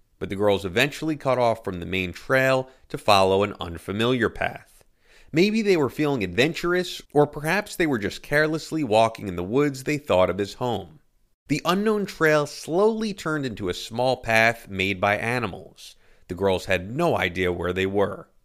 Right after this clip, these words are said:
Back at home, Mom was starting to get worried. She hadn't seen the girls in over an hour, much longer than they would usually spend walking without her. She called her neighbors and nearby friends to form a search party.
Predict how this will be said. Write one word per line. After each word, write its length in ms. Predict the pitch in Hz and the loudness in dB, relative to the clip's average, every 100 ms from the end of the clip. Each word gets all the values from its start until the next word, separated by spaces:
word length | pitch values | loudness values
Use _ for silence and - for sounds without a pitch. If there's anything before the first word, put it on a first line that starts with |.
| _ - - - - _ _ | _ -20 -20 -20 -20 _ _
Back 280 | 104 95 98 | 4 4 0
at 100 | 87 | -6
home, 440 | 95 95 110 127 120 | -4 -4 -4 -8 -4
Mom 320 | 131 180 190 | 0 0 -2
was 140 | 185 | -4
starting 400 | - 143 147 143 | -2 0 0 -2
to 80 | 127 | -6
get 280 | 104 104 - | -2 -2 -2
worried. 600 | 92 95 92 85 - _ _ _ | -2 0 -2 -4 -12 _ _ _
She 160 | - 110 | -8 0
hadn't 240 | 131 139 | 0 0
seen 180 | - 135 | -4 -6
the 80 | 117 | -2
girls 340 | 107 120 107 | 0 0 0
in 80 | 101 - | -6 -2
over 340 | 107 113 117 | -2 -2 -4
an 60 | 101 | -4
hour, 560 | 107 123 104 92 - _ _ _ | -4 -4 -6 -8 -20 _ _ _
much 320 | 104 170 180 120 | -2 0 0 -2
longer 420 | 98 92 85 87 | -2 -2 -4 -6
than 140 | 87 | -6
they 80 | 90 | -6
would 220 | 92 87 | -4 -4
usually 420 | 92 117 120 120 | -4 -4 -4 -6
spend 460 | 110 - 95 90 90 | -8 -6 -4 -4 -4
walking 500 | 87 87 87 98 90 | 0 0 0 -6 -6
without 380 | 92 98 104 101 | -2 0 0 -2
her. 240 | 95 - _ _ _ _ _ | -6 -20 _ _ _ _ _
She 120 | 135 | -6
called 280 | 131 170 143 | 0 2 2
her 80 | 139 | -2
neighbors 560 | 139 143 139 143 123 | 0 0 0 -2 -4
and 180 | 92 92 | -6 -6
nearby 400 | 95 107 98 95 | -4 -2 2 0
friends 460 | 92 110 104 104 - | 0 -4 -4 -4 -8
to 80 | 92 | -8
form 260 | 95 90 | -4 -4
a 60 | 90 | -6
search 400 | - 147 143 - | -2 -2 -2 -4
party. 420 | 87 85 - | -4 -4 -10